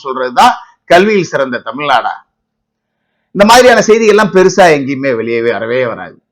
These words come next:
அது மாதிரிதான் இந்த எக்ஸல் அப்படிங்கிற நிறுவனத்துல ஏகப்பட்ட மாணவர்கள் வாந்தி, பேதி, மயக்கம், கிட்டத்தட்ட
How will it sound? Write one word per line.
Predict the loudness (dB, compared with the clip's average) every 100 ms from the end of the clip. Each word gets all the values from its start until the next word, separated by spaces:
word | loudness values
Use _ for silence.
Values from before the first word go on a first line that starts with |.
| _ _ -2
அது | 0
மாதிரிதான் | 2 0 0 -4 -6 _ _ _ _ _ _ _ _
இந்த | -4 0
எக்ஸல் | 2 2 0 2
அப்படிங்கிற | 0 0 -4 -4
நிறுவனத்துல | -4 -2 -4 -4 0 2 4 2
ஏகப்பட்ட | 0 0 0 -2 -2 -2
மாணவர்கள் | 0 0 2 0 -2 -4 -8 _ _ _
வாந்தி, | 0 2 2 -2 -4
பேதி, | -2 -2 -2
மயக்கம், | -2 0 0 0 -6 -8 _ _ _ _ _ _ _ _ _ _ -12
கிட்டத்தட்ட | -4 -2 0 2